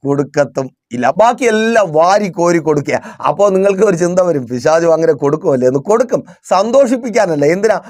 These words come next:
പതിമൂന്നാം അധ്യായം ഉൽപ്പത്തി പുസ്തകം വായിക്കുമ്പോൾ നമുക്കറിയാം, ഈ ലോത്തുമായിട്ട് തെറ്റിപ്പിക്കാനാ. പിശാച് നിങ്ങളുടെ ജീവിതത്തിൽ എന്തെങ്കിലും ചെയ്യുന്നുണ്ടെങ്കിൽ അതിന് പിന്നിൽ ഒരൊറ്റ ആഗ്രഹമേ ഉള്ളൂ, നിങ്ങളുടെ സ്വസ്ഥതയും സമാധാനവും നഷ്ടപ്പെട്ടു പോകണം.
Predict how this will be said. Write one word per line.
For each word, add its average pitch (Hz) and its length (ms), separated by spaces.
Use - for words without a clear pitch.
പതിമൂന്നാം 208 460
അധ്യായം 175 380
ഉൽപ്പത്തി 180 320
പുസ്തകം 180 340
വായിക്കുമ്പോൾ 165 480
നമുക്കറിയാം, 165 560
ഈ 143 80
ലോത്തുമായിട്ട് 180 1000
തെറ്റിപ്പിക്കാനാ. 170 760
പിശാച് 254 460
നിങ്ങളുടെ 202 180
ജീവിതത്തിൽ 180 440
എന്തെങ്കിലും 240 600
ചെയ്യുന്നുണ്ടെങ്കിൽ 165 680
അതിന് 190 300
പിന്നിൽ 170 340
ഒരൊറ്റ 170 420
ആഗ്രഹമേ 175 600
ഉള്ളൂ, 165 340
നിങ്ങളുടെ 196 280
സ്വസ്ഥതയും 170 560
സമാധാനവും 151 580
നഷ്ടപ്പെട്ടു 135 500
പോകണം. 110 320